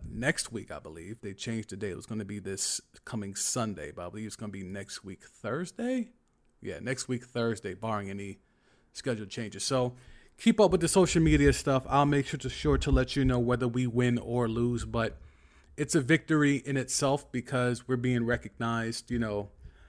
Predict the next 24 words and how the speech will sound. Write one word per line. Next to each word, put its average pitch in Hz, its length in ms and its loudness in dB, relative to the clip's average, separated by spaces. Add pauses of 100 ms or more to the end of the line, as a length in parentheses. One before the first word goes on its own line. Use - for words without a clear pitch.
(200)
I 123 120 0
gave 131 260 6
y'all 139 160 8
that 139 160 4
clip 147 280 4
of 127 80 0
me 135 120 4
on 131 100 4
the 123 60 4
radio 127 640 4
and 101 120 -6
people 123 280 -2
were 117 180 -2
questioning 120 580 -4
my 107 140 -2
credibility 120 800 -2
and 98 220 -10 (360)
things 123 220 -6
like 120 200 -4
that. 123 260 0
And 110 200 -4 (340)
to 180 140 2
certain 185 360 6
cultures, 156 760 0